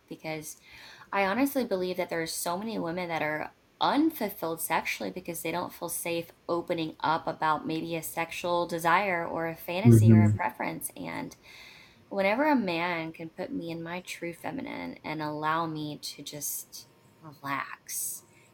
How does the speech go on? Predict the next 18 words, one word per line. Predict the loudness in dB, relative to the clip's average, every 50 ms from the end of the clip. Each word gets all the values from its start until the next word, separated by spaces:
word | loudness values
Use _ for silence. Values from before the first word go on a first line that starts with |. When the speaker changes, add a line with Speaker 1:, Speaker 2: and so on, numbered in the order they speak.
| _ -18 -10
Speaker 1:
and | -6 -4 -4 -2 2
rest | 4 4 4 2 0 -6 -10 -8 -6
and | -4 -2
not | -2 0 0 0 -2
make | -4 -6 -6 -8
decisions, | -10 -10 -8 -4 -4 -4 -4 -2 -4 -4 -6
because | -6 -10 -10 -6 -2 -2
I'm | -2 0
making | -2 -4 -4 -6 -8 -8
decisions | -6 -6 -4 -2 -2 -2 -2 -4 -6 -6 -4 -2
all | 0 0 0 0
goddamn | 0 -2 -2 -2 -2 -2 -4 -4
day | -4 -2 -4 -4 -4
for | -6 -6 -4 -4 -4
my | -2 -2 -4 -4
children | -6 -6 -6 -6 -6 -4 -4 -6 -6 -6 -8 -12 _ _ _ _ _ _ -20 -4 6 12
Speaker 2:
Mm-hmm. | 12 12 12 12 12 12 12 12 12
Speaker 1:
and | 12 6 0 -2 -4 -6 -6 -8 -8 -8